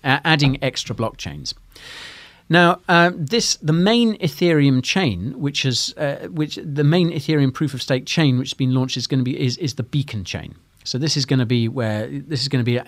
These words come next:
if you like, at the heart of Ethereum. But these shard chains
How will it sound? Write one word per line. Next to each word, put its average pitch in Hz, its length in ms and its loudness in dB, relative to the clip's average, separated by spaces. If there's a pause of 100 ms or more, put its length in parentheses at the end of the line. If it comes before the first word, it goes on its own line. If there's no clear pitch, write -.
(160)
if 143 140 -4
you 127 60 -2
like, 120 220 -2
at - 80 -12
the 113 60 -8
heart 113 440 -2
of 98 60 -12
Ethereum. 87 520 -12 (760)
But 143 200 -2
these 185 200 2
shard 175 340 4
chains 123 440 0